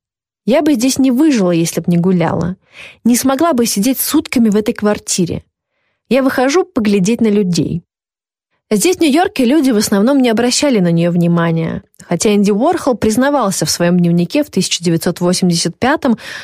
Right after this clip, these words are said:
что прошел мимо нее на улице и не смог устоять перед искушением сколько-то идти следом, из-под тишка фотографируя.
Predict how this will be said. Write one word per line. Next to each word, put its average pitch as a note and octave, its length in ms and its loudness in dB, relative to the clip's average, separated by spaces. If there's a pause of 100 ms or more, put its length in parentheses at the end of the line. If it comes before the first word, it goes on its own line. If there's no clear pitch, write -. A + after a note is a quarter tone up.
что - 300 0
прошел G#3 420 0
мимо G#3+ 280 2
нее F#3+ 240 2
на F3+ 140 2
улице C#4+ 440 0 (460)
и A#3+ 60 0
не B3+ 140 2
смог C#4 380 0
устоять G3 420 -2
перед E3+ 220 0
искушением A3 640 0
сколько-то G3+ 520 -2
идти F#3 200 -2
следом, F#3 500 0
из-под - 440 -4
тишка - 360 -2
фотографируя. F#3+ 1080 -2